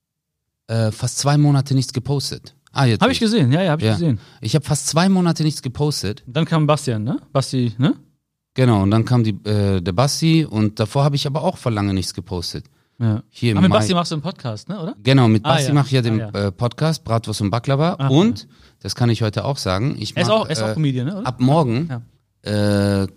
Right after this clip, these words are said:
Speaker 1: wird der Podcast mit, äh, Kristall veröffentlicht.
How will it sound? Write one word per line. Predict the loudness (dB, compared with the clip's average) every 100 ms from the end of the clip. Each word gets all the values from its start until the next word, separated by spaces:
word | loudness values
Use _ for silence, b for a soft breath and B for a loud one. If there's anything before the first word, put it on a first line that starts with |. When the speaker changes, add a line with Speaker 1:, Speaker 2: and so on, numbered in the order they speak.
| -18 -10
Speaker 1:
wird | -2 -2 -2 -6
der | -4
Podcast | -2 -2 2 2 2
mit, | 0 -2 -2 -6
äh, | -4 -4
Kristall | -4 -4 -2 -2
veröffentlicht. | -4 -6 -8 -10 -14